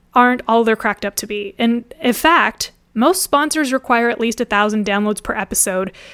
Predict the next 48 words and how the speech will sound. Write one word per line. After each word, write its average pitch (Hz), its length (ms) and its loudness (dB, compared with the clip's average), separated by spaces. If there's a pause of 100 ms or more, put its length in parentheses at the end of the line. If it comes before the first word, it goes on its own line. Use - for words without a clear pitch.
(400)
Actually, 247 340 -2
recently 254 460 0
I've 233 120 0
heard 233 280 2
that 214 320 0
they're 220 280 4
requiring, 214 540 0
like, 202 180 -6
five 202 320 -2
thousand 202 380 -2
downloads 196 380 -6
per - 120 -10
episode, 202 500 -6 (340)
to - 80 -2
be 226 120 0
eligible 220 460 2
for 208 140 -12
sponsorship. - 580 0 (160)
And 196 120 -14 (100)
then, 214 460 0
here's 262 280 -2
the 254 100 -4
kicker. 220 360 -6
They 247 200 -2
only 330 300 0
pay 285 220 -2
about 240 260 0
ten 233 220 -2
bucks 208 260 -4
per 226 200 -4
conversion. 208 640 -6 (380)
At 254 100 0
a 294 40 0
thousand 359 400 2
downloads 285 400 0
per 269 100 -2
episode, 247 420 0
you 240 80 -2
can 254 120 -2
expect 233 400 -4
a 220 60 2
one 285 260 2
percent 285 560 -2
conversion, 233 720 2
which 226 260 -2
means 226 560 2
you're 226 140 2
making 233 480 0